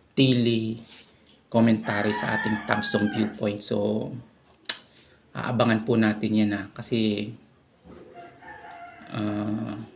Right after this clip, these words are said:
medyo, medyo may apekta po, may epekto po ito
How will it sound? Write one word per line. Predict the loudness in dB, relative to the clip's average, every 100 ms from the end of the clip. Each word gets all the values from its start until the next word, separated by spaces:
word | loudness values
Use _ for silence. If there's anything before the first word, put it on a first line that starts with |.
| -4
medyo, | -4 0 4 4 4 4 2 -2 -12 _ _ -20 _ _ _ _ _ _
medyo | -4 0 4
may | 4 2 0 -6 -20 -14 -10
apekta | 2 2 2 0
po, | 2 0 -4 -16 _ _ _
may | 0 0
epekto | 2 4 4 2 4
po | 4
ito | 4